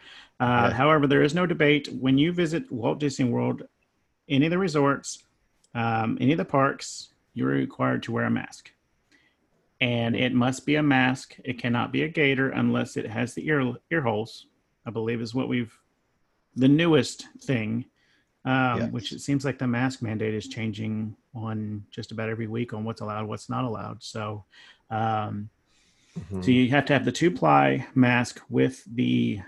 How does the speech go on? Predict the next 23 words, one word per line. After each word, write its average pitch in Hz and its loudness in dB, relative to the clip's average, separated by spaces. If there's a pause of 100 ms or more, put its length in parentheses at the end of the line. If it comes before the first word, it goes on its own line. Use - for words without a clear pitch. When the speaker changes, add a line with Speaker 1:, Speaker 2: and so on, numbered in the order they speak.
(260)
Speaker 1:
um, 110 -6 (280)
ear 135 2
holes, - -8 (920)
which - -4 (120)
I 135 0
think 147 2
the 139 0
kind 127 0
that 117 -2
would 113 -2
wrap 117 -2
around 113 -2
the, 104 -6
your 117 -2
head 110 -4
would 107 -8
consider, 107 -6
you'd 110 -12
be 113 -10
considered 110 -6
an - -4
ear 110 -6
hole. 110 -8